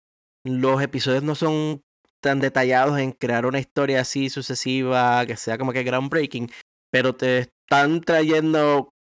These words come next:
batallas por el lado, que tal vez darle un poco más de carne a ese concepto de lo que eran las guerras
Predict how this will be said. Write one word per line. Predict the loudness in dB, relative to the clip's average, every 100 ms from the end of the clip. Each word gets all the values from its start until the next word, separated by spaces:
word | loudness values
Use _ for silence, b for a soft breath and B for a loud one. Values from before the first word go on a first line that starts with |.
| _ -14
batallas | 0 2 2 2 2 2 0
por | 0 0
el | 0 2
lado, | 4 4 2
que | -2
tal | -4 0
vez | 2
darle | 4 2
un | 2 0
poco | -2 0
más | 0 2
de | 0
carne | 2 2 2 0
a |
ese | 0 -2
concepto | -2 -2 -4 0 0
de |
lo | 0
que | -2
eran | -4 -4
las | -4
guerras | -4 -6 -6